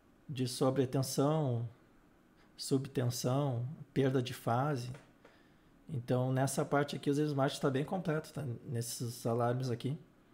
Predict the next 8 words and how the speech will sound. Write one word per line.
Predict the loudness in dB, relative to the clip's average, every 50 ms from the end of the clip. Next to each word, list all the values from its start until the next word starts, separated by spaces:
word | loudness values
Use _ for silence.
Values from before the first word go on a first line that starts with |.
| -20 -20 -20 -20 -20 -20 -20 -20 -20 _ -20 -20 -20 -20 _ _ _ _ _ -20 -20 _ _ -20 _ -20 _ _ _ -4
Tá | -2 -2
bem | 0 0 -2
interessante | 0 2 2 4 4 4 2 2 0 0 0 0 -2
as | -4 -2
funções | -2 -4 -2 0 0 0 0 0
que | 0
ele | 0 0 0
tem. | -2 -2 -2 -2